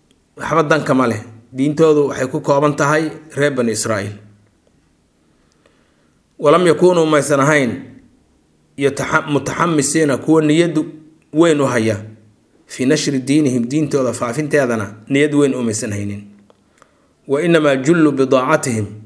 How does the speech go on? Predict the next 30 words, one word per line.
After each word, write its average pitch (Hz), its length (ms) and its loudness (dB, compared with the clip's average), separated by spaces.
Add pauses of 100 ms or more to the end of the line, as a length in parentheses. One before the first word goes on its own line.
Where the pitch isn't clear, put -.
(1080)
badeecadeeda, 127 880 0 (760)
badeecada 117 500 0
ay 107 140 -2
hayaan 113 340 -2
ay 107 160 -8
gadi, 117 360 0
waxay 123 260 -2
gadi 117 320 0
weeye. 98 200 -8
Badeecada 117 380 -2
waxaad 131 260 -2
gadi 139 180 2
baa 127 120 2
la 120 60 -2
yidhaha, 120 200 -2
moogtahay 135 320 -4
badeecad. 110 380 -6 (720)
Waxay 139 280 -2
gadayaan 131 520 2 (920)
badankeeda 131 580 2
addiiniyati 123 760 0
addiin. 113 320 -2 (480)
Diinta 165 300 0
ay 135 80 0
dadka 147 280 -2
ka 147 100 -6
gadayeen 139 480 2
waxay 135 200 0
ahayd, 113 200 0 (240)
ma 139 120 -2